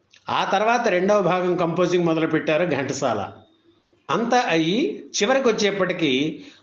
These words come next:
ఒక శ్లోకం తక్కువ కావడంతో తన పిల్లలు, సంగీతరావు పిల్లలతో అసతోమా సద్గమయ శ్లోకం పాడించి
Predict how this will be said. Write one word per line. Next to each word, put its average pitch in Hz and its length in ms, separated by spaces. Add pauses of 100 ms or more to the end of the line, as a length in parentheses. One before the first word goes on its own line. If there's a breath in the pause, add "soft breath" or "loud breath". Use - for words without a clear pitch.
ఒక 175 200
శ్లోకం 220 540
తక్కువ 180 260
కావడంతో 156 720 (240)
తన 156 140
పిల్లలు, 151 720
సంగీతరావు 185 640
పిల్లలతో 151 800 (420 loud breath)
అసతోమా 180 640
సద్గమయ 160 640
శ్లోకం 143 420
పాడించి 156 760